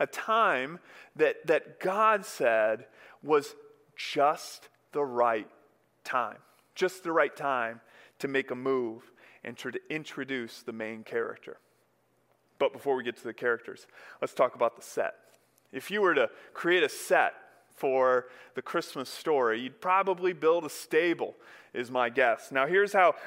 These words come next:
commentator R. Kent Hughes describes the, the stable. He says, "It was a, it, it was a leap down, as if the Son of God rose from his splendor,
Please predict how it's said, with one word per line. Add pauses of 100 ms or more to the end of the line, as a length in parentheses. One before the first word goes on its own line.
commentator
R.
Kent
Hughes
describes
the, (420)
the
stable.
He
says,
"It
was
a, (160)
it, (200)
it
was
a
leap
down, (480)
as
if
the
Son
of
God
rose
from
his
splendor,